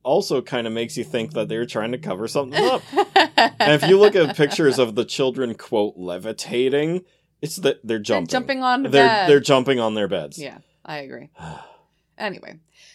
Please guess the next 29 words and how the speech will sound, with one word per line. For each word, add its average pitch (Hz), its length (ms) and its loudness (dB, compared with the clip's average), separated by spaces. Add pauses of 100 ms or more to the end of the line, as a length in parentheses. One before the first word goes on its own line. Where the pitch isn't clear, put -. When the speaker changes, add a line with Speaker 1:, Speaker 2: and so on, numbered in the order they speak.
(120)
Speaker 2:
so - 180 -8
following 254 540 -2
this 226 380 -10
was 190 260 -6
the 196 120 -10
famous 185 320 -10
story 185 260 -8
of 160 160 -12
Arn 151 340 -10
Johnson, 156 560 -12 (760)
which, 165 380 -16
of - 100 -20
course, 156 240 -10
was 160 100 -12
also 240 320 -4
a 170 40 -6
Speaker 1:
Oh, 117 120 -2
the 110 60 -2 (100)
Speaker 2:
conjuring - 80 -12 (120)
Speaker 1:
third - 100 -2
Speaker 2:
movie. 98 60 -10
Speaker 1:
one. 95 200 -10
Speaker 2:
Yep. 151 220 -10 (400)
This 233 300 -4
is 202 180 -8
the 190 80 -8
nineteen 180 380 -10
eighty-one 156 500 -10
story 160 500 -10